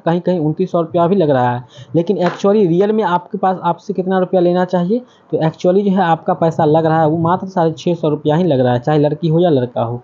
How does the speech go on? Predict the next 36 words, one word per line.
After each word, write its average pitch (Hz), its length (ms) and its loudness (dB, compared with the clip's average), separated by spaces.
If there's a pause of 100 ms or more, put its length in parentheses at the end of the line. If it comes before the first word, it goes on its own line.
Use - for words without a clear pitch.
(300)
लेकिन 151 220 0
private 170 540 -2
college 170 220 2
में 165 80 0
अगर 156 120 2
आपका 151 240 0
नामांकन 143 420 0
है 185 60 0
तो 160 120 -2
वहाँ 151 140 0
पर 160 100 -2
आपसे 156 220 -4
तीन 170 220 0
हज़ार 160 260 2
भी 160 60 2
लिया 151 260 2
जा 143 120 2
सकता 139 280 -6
है 180 60 0
और 196 180 -4
पाँच 160 280 -2
हज़ार 160 380 0
भी 151 120 0
आपसे 143 240 -4
ले 131 180 0
सकते 123 340 -14
हैं, 123 120 -8
तो - 400 -6
ये 165 120 4
आपके 151 380 0
college 147 320 0
पर 147 120 -2
depend 123 300 -6
करते 120 280 -8
हैं। 127 160 -4
But 160 280 -2